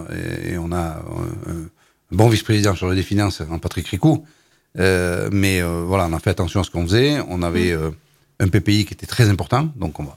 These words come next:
Speaker 2: Un plan pluriannuel d'investissement.
Speaker 1: peut-être que, euh, on, on va être obligé de revoir un peu les choses, mais
Speaker 2: Oui.
Speaker 1: on n'en est pas encore là. Après, sur nos collectivités directes, que ce soit les communes ou les communautés d'a-,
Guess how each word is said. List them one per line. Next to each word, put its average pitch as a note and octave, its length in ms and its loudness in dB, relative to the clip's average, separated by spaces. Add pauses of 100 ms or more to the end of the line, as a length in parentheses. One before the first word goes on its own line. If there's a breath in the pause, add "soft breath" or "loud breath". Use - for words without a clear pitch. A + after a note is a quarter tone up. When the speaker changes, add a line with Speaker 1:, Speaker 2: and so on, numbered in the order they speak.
Speaker 2:
Un F3+ 40 -8
plan G3+ 200 0
pluriannuel G3 480 4
d'investissement. G3 560 4
Speaker 1:
peut-être F#2+ 260 4 (600 soft breath)
que, - 40 -2
euh, F2 280 0
on, F2+ 300 -2
on F2+ 60 -4
va F2+ 100 0
être - 140 -6
obligé F2+ 180 -2
de E2+ 40 0
revoir E2+ 220 -2
un F2 60 0
peu F2 100 -2
les F#2 80 2
choses, C3+ 180 2
mais E2+ 240 -2 (180)
Speaker 2:
Oui. E2+ 140 -8 (220)
Speaker 1:
on F2+ 80 -2
n'en E2+ 120 0
est E2+ 60 0
pas E2+ 140 2
encore F2+ 180 2
là. C3+ 240 2 (640)
Après, B2 200 4
sur G#2 180 2
nos G#2 100 4
collectivités G2 580 0
directes, F2+ 380 0
que - 100 -6
ce - 40 -20
soit G2 120 0
les F2+ 60 0
communes F#2+ 360 2
ou E2+ 100 0
les D#2+ 500 0
communautés F2+ 320 -2
d'a-, E2 140 0